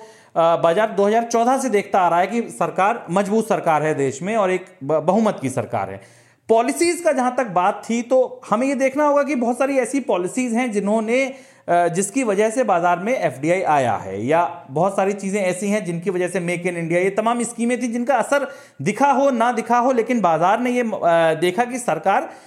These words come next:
कुछ ना कुछ ऐसा करने की कोशिश कर रही है जो manufacturing को, जो investment को बढ़ावा दे। बहुत सारे ऐसे factor हैं जो सरकार ने नहीं भी किए, लेकिन जिन्होंने market को support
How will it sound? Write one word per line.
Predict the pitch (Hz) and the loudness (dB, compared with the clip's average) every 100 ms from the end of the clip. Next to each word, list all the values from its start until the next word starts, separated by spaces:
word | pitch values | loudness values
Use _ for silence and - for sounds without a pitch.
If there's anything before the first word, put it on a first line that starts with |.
| - - | -20 -4
कुछ | 160 165 170 269 294 | 2 2 2 -2 0
ना | 294 | 0
कुछ | 285 | 0
ऐसा | 254 220 247 | 0 0 0
करने | 214 208 220 | 0 -2 -4
की | 226 | -2
कोशिश | 220 202 240 | 0 0 0
कर | 226 196 | 0 0
रही | 208 | 0
है | |
जो | 202 220 | 0 0
manufacturing | 175 196 190 180 - 185 185 | 0 -2 -2 -2 -4 -6 -2
को, | 185 185 | -2 0
जो | 175 190 | 0 -2
investment | 170 180 196 185 170 160 | 0 -2 -2 -4 -4 0
को | 220 339 - - - | 0 0 -6 -18 -6
बढ़ावा | 135 190 185 196 143 | 0 2 4 2 2
दे। | 107 98 - _ _ _ _ - 143 | -2 -10 -16 _ _ _ _ -12 -4
बहुत | 175 285 320 | 0 2 2
सारे | 294 | 2
ऐसे | 285 285 320 | 2 0 -2
factor | 240 214 214 277 | -2 -2 -2 0
हैं | 294 | 0
जो | 311 | -2
सरकार | 311 208 208 208 233 | 0 0 2 0 0
ने | 285 | 0
नहीं | 208 185 247 | 0 2 2
भी | 190 | 0
किए, | 247 285 | 0 0
लेकिन | 262 285 226 | 0 0 -2
जिन्होंने | 226 247 269 | 0 0 0
market | 202 180 - 240 | 0 -2 -4 -4
को | 302 | -4
support | - 214 190 175 | -2 -2 0 -2